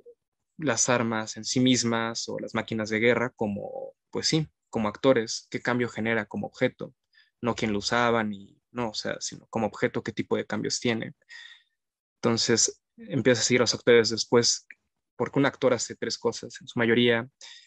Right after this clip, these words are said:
eh, modifica, transforma y de alguna manera reflexiona. Entonces, pues sí, que cuando te hablas un, de una historia más moderna, por ejemplo, del internet,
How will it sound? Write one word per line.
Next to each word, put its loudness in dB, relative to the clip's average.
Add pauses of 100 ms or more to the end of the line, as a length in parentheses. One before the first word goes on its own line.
(200)
eh, -2
modifica, 2
transforma 0
y -14 (460)
de -4
alguna -2
manera -4 (800)
reflexiona. -6 (1120)
Entonces, -2 (260)
pues -2
sí, -2
que -12 (220)
cuando 0
te 4 (220)
hablas 2
un, 0
de 2
una 0
historia 2
más -8
moderna, -4
por -6
ejemplo, -6
del 2
internet, 0